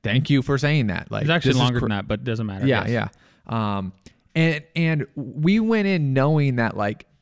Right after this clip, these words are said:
Speaker 1: "Ah, we might piss off the city, we might piss p-, people off because we're going against, um, a program," you know,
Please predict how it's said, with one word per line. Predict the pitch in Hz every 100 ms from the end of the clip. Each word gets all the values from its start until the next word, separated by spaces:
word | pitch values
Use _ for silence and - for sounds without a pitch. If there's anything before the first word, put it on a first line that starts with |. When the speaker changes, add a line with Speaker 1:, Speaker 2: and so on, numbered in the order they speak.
| -
Speaker 1:
"Ah, | 196 185
we | 175
might | 156 -
piss | 160 151
off | 143 -
the | 120
city, | - 110 113 - _ _ _ -
we | 117
might | 113 -
piss | 113 110
p-, | - -
people | 120 110 107
off | 90 - - - _ _
because | - 151 175
we're | 185
going | 156 175 170
against, | 151 147 139 -
um, | 127 113 107 104 - _ -
a |
program," | - - 139 123 113 104 107 104 -
you | - 107
know, | 101 107